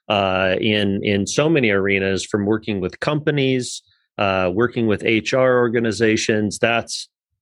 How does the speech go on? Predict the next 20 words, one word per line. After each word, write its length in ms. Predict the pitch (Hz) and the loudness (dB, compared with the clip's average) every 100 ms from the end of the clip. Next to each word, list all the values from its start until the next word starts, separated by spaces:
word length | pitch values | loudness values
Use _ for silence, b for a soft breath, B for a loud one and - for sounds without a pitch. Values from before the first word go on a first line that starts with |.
| - | -4
that's 320 | 127 127 - - | -2 -2 -6 -6
really, 360 | 107 110 101 101 | 0 2 2 0
really 280 | 104 95 | 0 -2
slick. 720 | 90 - - _ _ 101 87 | -4 -8 -12 _ _ -8 -6
So 240 | - 165 151 B B | -2 0 -2 B B
let's 180 | 208 240 | -2 0
slip 300 | - 294 269 | -2 -2 2
over 320 | 220 185 156 | 2 2 0
to 180 | - 151 | 0 -2
the, 420 | 123 127 117 113 113 | 2 2 4 2 2
the 100 | - | -2
treatment 540 | - 165 175 123 107 | 0 0 2 0 0
aspect. 640 | 110 95 - - 101 95 - | 0 0 -2 0 0 0 -4
You've 180 | 156 - | -4 -2
got 240 | 180 143 | 0 0
a 60 | 110 | 0
product 600 | - 131 123 120 113 117 | -2 0 2 2 -2 -4
available 600 | 101 117 117 117 107 104 | 0 2 2 2 0 0
right 260 | 113 110 120 | 2 0 -2
now 600 | 123 123 113 107 104 | -2 0 0 2 0